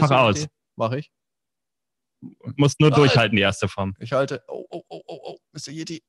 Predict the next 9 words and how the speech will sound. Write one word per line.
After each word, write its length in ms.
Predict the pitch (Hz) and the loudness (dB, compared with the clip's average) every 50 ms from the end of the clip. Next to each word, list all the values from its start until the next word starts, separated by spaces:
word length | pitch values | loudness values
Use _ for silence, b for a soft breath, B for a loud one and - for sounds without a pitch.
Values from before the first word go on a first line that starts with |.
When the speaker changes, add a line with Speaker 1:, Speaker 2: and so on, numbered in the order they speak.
| _ | _
Speaker 2:
hören 80 | - 165 | -10 -8
Sie 120 | 165 143 | -8 -8
auf. 180 | 165 190 - _ _ _ _ _ _ _ _ _ _ _ _ _ _ _ _ _ _ _ _ _ _ _ _ _ _ _ _ _ _ _ _ _ | -8 -8 -10 _ _ _ _ _ _ _ _ _ _ _ _ _ _ _ _ _ _ _ _ _ _ _ _ _ _ _ _ _ _ _ _ _
Warum 240 | - - 113 117 120 | -20 -20 -16 -14 -14
ist 160 | 120 117 - | -14 -14 -14
der 100 | 120 120 | -12 -12
Yeti 520 | 131 139 139 143 151 156 151 - - - 143 | -12 -12 -12 -10 -10 -10 -12 -12 -12 -6 -2
da? 560 | 151 165 - 160 175 180 - - - 156 - | 0 0 0 0 -2 -4 -2 -2 -2 -4 -6
Speaker 1:
<laughs> 60 | _ | _